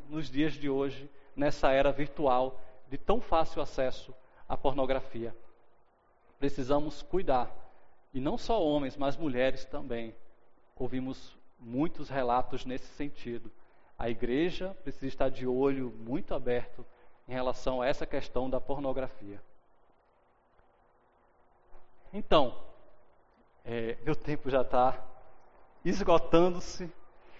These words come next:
Hum, deixa eu ver o que é que eu faço aqui. Me ajuda aí, cadê Roger? <laughs>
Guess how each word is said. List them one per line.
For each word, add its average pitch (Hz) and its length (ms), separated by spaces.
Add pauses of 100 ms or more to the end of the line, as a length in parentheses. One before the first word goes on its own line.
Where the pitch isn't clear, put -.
(880)
Hum, 131 240
deixa 131 280
eu - 20
ver - 20
o 131 40
que 135 60
é 127 40
que 135 80
eu 131 80
faço 120 420
aqui. 107 320 (720)
Me 127 100
ajuda 151 280
aí, 135 120
cadê - 200
Roger? 117 380 (420)
<laughs> - 300